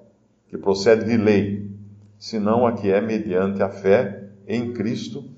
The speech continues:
a justiça que procede de Deus, baseada na fé. Eu acho que aqui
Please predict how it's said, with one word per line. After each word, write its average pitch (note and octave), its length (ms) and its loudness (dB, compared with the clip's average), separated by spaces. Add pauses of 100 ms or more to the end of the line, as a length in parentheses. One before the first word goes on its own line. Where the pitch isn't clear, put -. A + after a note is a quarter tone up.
(220)
a F#2+ 80 0
justiça G2 560 -6
que G2 140 -12
procede E2+ 580 -4
de F#2 120 -8
Deus, F#2 680 -2 (260)
baseada E2+ 840 0 (220)
na E2+ 140 -4
fé. - 400 -8 (240)
Eu F2+ 180 0
acho G2+ 300 2
que F#2+ 80 -4
aqui - 580 -8